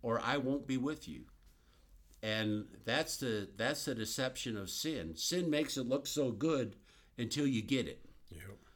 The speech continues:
Speaker 1: And then once you get it, it, it's like you got poison in your water now.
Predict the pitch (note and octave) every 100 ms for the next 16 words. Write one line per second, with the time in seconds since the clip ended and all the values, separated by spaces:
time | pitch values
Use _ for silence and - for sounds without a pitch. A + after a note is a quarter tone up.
0 | - - G#2+ A2 C3+ C#3+ D#3+ - C#3 A#2
1 | D#3 D3 A2+ A2+ A2+ A#2+ A#2 - A#2 A2
2 | F#2+ - - - - - - - - -
3 | B2 C3+ A2 - C#3+ C#3+ G#2 F#2+ F2+ F2+
4 | E2+ D#2+ D#2+ D2+ D2+ C#2